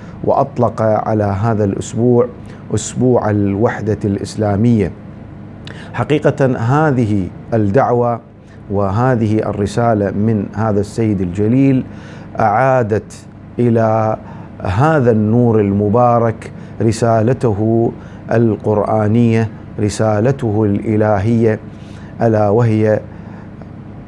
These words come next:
التوحيد. والتوحيد هو أصل من الأصول، والتوحيد هو الجامع المشترك للمسلمين،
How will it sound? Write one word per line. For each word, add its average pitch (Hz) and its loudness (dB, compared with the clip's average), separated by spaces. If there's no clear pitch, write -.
التوحيد. 110 0
والتوحيد 110 0
هو 107 4
أصل 120 0
من 101 2
الأصول، 107 2
والتوحيد 117 2
هو 113 4
الجامع 113 2
المشترك 117 0
للمسلمين، 120 2